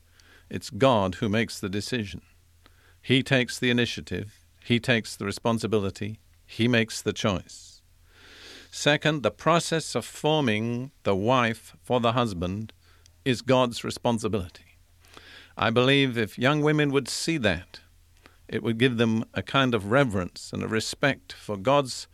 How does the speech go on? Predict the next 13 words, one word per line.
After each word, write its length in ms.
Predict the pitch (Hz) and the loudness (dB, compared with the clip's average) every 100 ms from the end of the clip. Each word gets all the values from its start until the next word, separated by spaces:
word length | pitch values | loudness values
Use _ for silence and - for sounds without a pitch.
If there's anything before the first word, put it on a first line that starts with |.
| - - - - | -20 -20 -20 -6
work 340 | 113 143 139 | 2 4 4
in 100 | 127 | 2
their 160 | 120 120 | 4 4
lives, 500 | 120 123 110 104 - | 4 4 2 0 -4
which 480 | 101 104 - 120 - | -8 -6 -4 -2 0
would 120 | 110 | 0
help 320 | 120 151 151 | 2 2 2
them 260 | 110 104 101 | 0 0 0
to 80 | 101 | -2
become 460 | 101 - 127 110 110 | -4 2 2 4 2
much 240 | 123 - | 0 2
better 220 | 127 120 | 2 4
wives. 800 | 117 123 113 78 - - - | 4 2 2 -2 -12 -20 -20